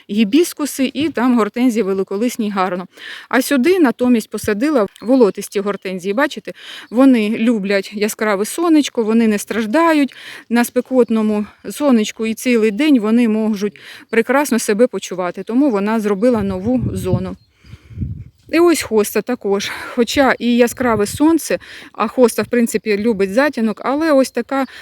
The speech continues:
звичайна подорожникова хоста, вона гарно себе почуває і гарно росте на сонечку. М, який яскравий колір, подивіться, ось такий незвичайний трояндочки. І складка така гарна,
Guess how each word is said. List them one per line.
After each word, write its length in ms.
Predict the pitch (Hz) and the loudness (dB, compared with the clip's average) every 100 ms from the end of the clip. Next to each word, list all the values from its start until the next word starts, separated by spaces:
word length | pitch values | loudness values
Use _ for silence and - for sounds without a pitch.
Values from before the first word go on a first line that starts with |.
| - | -14
звичайна 500 | 208 233 - 262 240 - | -4 -2 0 0 -2 -2
подорожникова 760 | 214 247 254 233 220 226 226 226 | 4 6 6 4 0 -2 -2 -4
хоста, 380 | - 339 - 226 | -4 -8 -4 -4
вона 320 | 220 262 240 | 0 0 0
гарно 460 | 226 226 226 208 - - - | 0 0 0 -2 -6 -18 -16
себе 260 | - 233 220 | 2 4 4
почуває 640 | 214 - 247 320 277 - | 0 -4 0 2 2 0
і 40 | |
гарно 380 | 214 254 262 196 | 0 0 0 0
росте 340 | 190 - 247 254 | -2 -4 0 0
на 120 | 214 | -2
сонечку. 600 | - 190 175 - - 185 - _ _ _ _ _ _ _ _ _ _ _ _ _ _ 214 | -6 -8 -8 -12 -14 -16 -18 _ _ _ _ _ _ _ _ _ _ _ _ _ _ -2
М, 200 | 214 196 | 0 0
який 320 | 190 _ 202 | -4 _ -2
яскравий 540 | 190 - 208 190 190 | -2 -2 -2 0 -2
колір, 380 | - 208 196 180 - - - - _ | 0 0 0 -2 -10 -20 -20 -20 _
подивіться, 560 | 180 196 190 - 196 | -6 -4 -6 -8 -6
ось 280 | 185 185 - - _ _ _ _ _ | -4 -4 -6 -10 _ _ _ _ _
такий 280 | 196 - 208 | -10 -2 0
незвичайний 760 | 202 190 214 - 247 277 240 196 | 0 0 -2 0 2 4 4 0
трояндочки. 800 | 196 202 185 185 180 - - - _ _ - - _ | -4 -4 -4 -6 -8 -10 -14 -18 _ _ -20 -20 _
І 80 | - | -12
складка 460 | - 214 262 262 214 | -8 0 0 0 -6
така 300 | 202 202 196 | -6 -8 -6
гарна, 480 | 196 185 190 190 | -2 -2 -2 -6